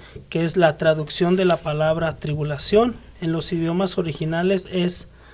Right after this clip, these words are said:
problemas, dificultades, sufrimientos, aflicción,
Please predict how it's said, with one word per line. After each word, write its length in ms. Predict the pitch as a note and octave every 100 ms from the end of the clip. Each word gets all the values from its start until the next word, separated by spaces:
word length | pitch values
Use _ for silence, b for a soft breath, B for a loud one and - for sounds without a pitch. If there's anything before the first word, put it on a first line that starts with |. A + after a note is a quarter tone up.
| B -
problemas, 640 | - D3+ D#3 G3 A3 A3+
dificultades, 880 | G3+ - D#3 D3+ D3 E3+ F3+ G3+ G3+
sufrimientos, 960 | - D3+ D3+ D3+ D#3+ G3 G3 G3+ F#3 -
aflicción, 800 | D3+ D#3 C#3+ - - E3 F#3+